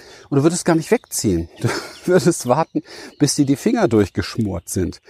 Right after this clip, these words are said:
Nee, also es ist völlig normal. Dein ganzer Körper, dein ganze, deine ganze Biologie, dein ganzes Design ist darauf ausgerichtet, sich vor Gefahren oder Verletzungen oder Verwundungen zu schützen.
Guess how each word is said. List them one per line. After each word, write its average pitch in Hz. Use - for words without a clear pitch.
Nee, 247
also 127
es 123
ist 135
völlig 160
normal. 139
Dein 110
ganzer 165
Körper, 156
dein 123
ganze, 156
deine 120
ganze 117
Biologie, 131
dein 127
ganzes 131
Design 101
ist -
darauf 107
ausgerichtet, -
sich -
vor 131
Gefahren 123
oder 110
Verletzungen 107
oder 98
Verwundungen 107
zu -
schützen. -